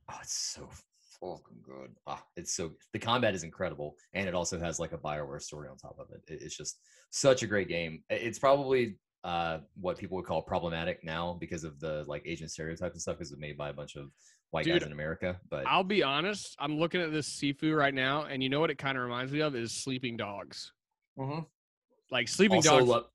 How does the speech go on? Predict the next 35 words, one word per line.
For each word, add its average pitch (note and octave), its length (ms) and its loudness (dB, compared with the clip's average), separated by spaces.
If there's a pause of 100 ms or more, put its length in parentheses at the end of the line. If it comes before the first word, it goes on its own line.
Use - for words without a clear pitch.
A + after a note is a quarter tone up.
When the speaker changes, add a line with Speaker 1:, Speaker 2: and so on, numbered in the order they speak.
(340)
Speaker 1:
I A2 100 4
love G#2 120 0
Speaker 2:
Like, G2 200 4
Speaker 1:
Sleeping E2 340 -6
Dogs. D2+ 260 -6
Speaker 2:
that's F#3 220 6
Speaker 1:
I D#3+ 60 8
Speaker 2:
a C#3+ 60 6
Speaker 1:
love C#3 320 2
Sleeping C#3 120 6
Speaker 2:
great C3+ 280 6
game. A2 420 -4
Speaker 1:
I A2+ 160 4
platinumed F2 640 0
that C#2 220 -8
game. C2 280 -16 (380)
I F#2 100 -2
loved F2 260 -2
it D#2 100 -6
so C#2+ 160 -6
much. A#1 300 -16 (260)
I - 40 -18
Speaker 2:
Wait, - 140 2
Speaker 1:
think C#3+ 100 2
'cause G#3+ 100 4
Speaker 2:
wasn't D4 160 4
Speaker 1:
the C#4 40 4
Speaker 2:
it, - 40 2
Speaker 1:
com- A#3+ 200 0 (280)
Speaker 2:
wasn't A#3 240 2
it C4+ 40 8
only C#4 140 4
on C4 120 2
Xbox? D#4+ 560 0 (1120)
Speaker 1:
No, F#2 320 -10